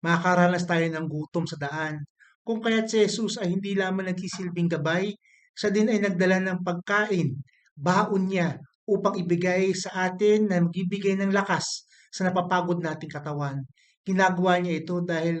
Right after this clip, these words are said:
gusto niyang tayong lahat ay makarating sa ating paroroonan.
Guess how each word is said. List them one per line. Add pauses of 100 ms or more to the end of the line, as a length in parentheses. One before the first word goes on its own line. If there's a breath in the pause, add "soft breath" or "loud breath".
gusto
niyang (340 loud breath)
tayong
lahat
ay
makarating
sa
ating
paroroonan.